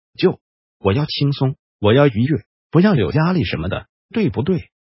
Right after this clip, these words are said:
那完全是错误的。所谓的玩这个字，是跟在逍遥这个超级大难关后面的。当你真的能够潜在意识的那个自己醒来了，你变成跨两个次元的人了，那个时候，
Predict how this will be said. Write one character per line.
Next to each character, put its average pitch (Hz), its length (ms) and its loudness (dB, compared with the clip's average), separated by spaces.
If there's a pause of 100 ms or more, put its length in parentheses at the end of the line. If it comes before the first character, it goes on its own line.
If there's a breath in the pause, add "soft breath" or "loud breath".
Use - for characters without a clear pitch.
(380)
那 139 220 2
完 113 200 2
全 139 280 0
是 - 120 -6
错 - 240 2
误 92 120 0
的。 78 80 -8 (600)
所 92 280 -4
谓 143 180 0
的 82 100 -4
玩 95 220 0
这 165 160 -2
个 87 160 -6
字， - 300 -2 (200)
是 - 180 -4
跟 156 220 4
在 180 180 4
逍 165 300 0
遥 113 220 0
这 160 100 -2
个 123 80 -2
超 196 300 2
级 143 160 2
大 170 180 0
难 101 220 0
关 156 180 4
后 165 220 4
面 117 180 2
的。 - 140 -10 (520)
当 208 220 4
你 113 60 0
真 202 260 2
的 135 140 2
能 120 160 0
够 156 100 2
潜 151 240 2
在 156 140 4
意 175 220 0
识 113 160 0
的 107 120 2
那 180 140 0
个 135 100 0
自 175 220 0
己 98 120 -6
醒 69 280 -6
来 62 180 -4
了， - 140 -12 (280)
你 120 140 0
变 131 240 0
成 - 280 -8
跨 - 220 0
两 95 200 0
个 82 60 -6
次 - 220 0
元 101 140 0
的 135 100 2
人 76 160 -6
了， - 140 -14 (360)
那 175 120 0
个 110 100 0
时 - 160 -8
候， - 260 -10